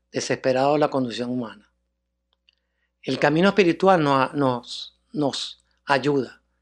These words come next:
y Jesucristo siempre está al lado de nosotros. Para terminar esta charla, en Busca el Tesoro Escondido,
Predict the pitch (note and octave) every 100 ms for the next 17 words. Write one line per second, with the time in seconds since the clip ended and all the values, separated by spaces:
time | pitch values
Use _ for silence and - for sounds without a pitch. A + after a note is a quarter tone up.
0 | _ _ - D#3 D3+ D3 - G3+ F#3+ D#3+
1 | - D3+ D#3+ D#3 D#3 D#3+ D#3 C#3 C3+ C3
2 | - - - _ _ _ _ _ _ _
3 | _ _ _ _ _ D#3 E3 D#3+ E3 D#3
4 | E3+ G#3 - G#3 - E3+ C#3 C#3 D#3+ -
5 | - C#3+ D3+ D3+ G3 E3 E3 F3 F3 E3+
6 | B2+ A#2+